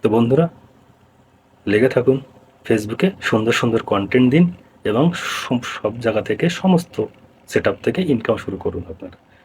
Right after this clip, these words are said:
সেই আশা রাখি একদিন হবে, ইনশাল্লাহ আপনারা পারবেন। আজ এইটুকুই। যদি ভালো লেগে থাকে ভিডিওটাকে শেয়ার করবেন আর আমার আইডিটাকে একটু ফলো দেবেন। আরও নতুন নতুন Facebook সম্পর্কে ভিডিও নিয়ে আমি আসব।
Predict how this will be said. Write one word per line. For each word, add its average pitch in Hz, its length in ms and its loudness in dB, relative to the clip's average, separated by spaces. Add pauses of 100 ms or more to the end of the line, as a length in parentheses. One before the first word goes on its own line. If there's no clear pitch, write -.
(120)
সেই - 220 2 (760)
আশা - 260 0
রাখি 107 240 4 (540)
একদিন 104 280 -2
হবে, 110 280 2 (920)
ইনশাল্লাহ 104 500 2 (500)
আপনারা 92 260 -8
পারবেন। 90 220 -14 (420)
আজ 104 200 0
এইটুকুই। 131 400 2 (380)
যদি 101 140 0
ভালো 101 220 0
লেগে 110 200 -2
থাকে 120 240 2
ভিডিওটাকে 104 340 -2
শেয়ার - 240 -2
করবেন 135 300 6 (460)
আর 101 80 2
আমার 104 160 0
আইডিটাকে 98 260 -4
একটু - 160 -8
ফলো 104 240 -2
দেবেন। 110 240 2 (840)
আরও 107 200 -2 (420)
নতুন 123 300 4 (100)
নতুন 117 180 0
Facebook 104 380 -2
সম্পর্কে 110 380 -2
ভিডিও 98 320 -2
নিয়ে 101 200 -4
আমি 98 180 -6 (120)
আসব। 90 160 -12